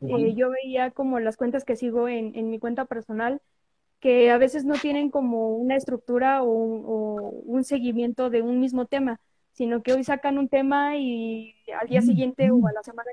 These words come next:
Speaker 2: que viene sacan un tema, pues, completamente diferente. Entonces era así como de, bueno, es que me quedé como con, con esa idea de que yo quería seguir con ese tema, ¿no? Y ya te toca como
Speaker 1: Ujú.
Speaker 2: buscarlo a ti, pues, individual.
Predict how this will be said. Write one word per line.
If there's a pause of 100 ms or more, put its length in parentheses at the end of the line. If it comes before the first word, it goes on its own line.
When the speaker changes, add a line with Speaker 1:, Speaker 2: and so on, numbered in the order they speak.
Speaker 2:
que
viene (540)
sacan
un
tema,
pues,
completamente
diferente.
Entonces
era
así
como
de,
bueno,
es
que
me
quedé
como (160)
con,
con
esa
idea
de
que
yo
quería
seguir
con
ese
tema,
¿no? (440)
Y
ya
te
toca
como
Speaker 1:
Ujú.
Speaker 2:
buscarlo
a
ti,
pues,
individual.